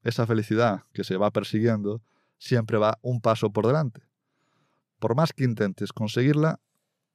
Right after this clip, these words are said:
y sobre todo por más que intentes conseguirla a base de compras y de adquirir nuevas cosas, siempre se va a escapar,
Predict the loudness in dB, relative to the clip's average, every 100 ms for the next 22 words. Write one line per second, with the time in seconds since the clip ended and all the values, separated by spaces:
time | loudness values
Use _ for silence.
0 | -8 -4 -2 2 2 2 0 -4 -2 -4
1 | -4 -4 -4 -2 0 2 0 0 0 0
2 | -2 0 2 2 -2 -12 -10 -4 -4 0
3 | 0 0 0 -4 -2 -2 -2 -6 -8 _
4 | _ _ _ _ -2 0 0 -2 -2 0
5 | 0 0 -6 -4 -6